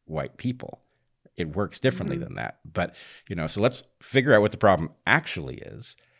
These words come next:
Speaker 1: right? And not demonize people who aren't guilty of something. And then in so doing,
Speaker 2: Mm.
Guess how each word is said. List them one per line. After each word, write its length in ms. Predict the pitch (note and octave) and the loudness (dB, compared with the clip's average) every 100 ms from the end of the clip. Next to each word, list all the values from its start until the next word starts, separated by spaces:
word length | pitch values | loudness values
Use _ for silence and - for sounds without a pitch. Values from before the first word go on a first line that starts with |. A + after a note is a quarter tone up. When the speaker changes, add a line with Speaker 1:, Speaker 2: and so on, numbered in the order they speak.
| _ _ - | _ _ -4
Speaker 1:
right? 260 | D2 F2+ | 0 0
And 160 | - D#2+ | -2 -4
not 260 | E2+ C#2+ D#2+ | -2 -4 -4
demonize 500 | G2 F#2+ E2+ D#2 - | -2 -2 -2 -4 -6
people 280 | E2+ D#2+ D#2 | -8 -6 -6
who 320 | D2+ D2 - | -6 -6 -8
aren't 320 | E2+ D#2+ - - | -6 -6 -6 -6
guilty 320 | G2 B2 F2 | -4 -4 -6
of 120 | C2 | -8
something. 460 | - A1 - - - _ _ _ - | -10 -12 -12 -14 -14 _ _ _ -14
And 380 | D#2+ E2 E2 - _ _ | -8 -6 -6 -10 _ _
then 320 | F#2 F2 E2 - - | -8 -6 -8 -12 -6
in 180 | G#2+ A2 | -4 -4
so 220 | - E2+ | -4 -4
doing, 540 | D2+ B2+ D#3 E2+ F2+ | -2 0 2 2 -2
Speaker 2:
Mm. 440 | F#3 F3+ E3+ D#3+ | -6 -10 -12 -12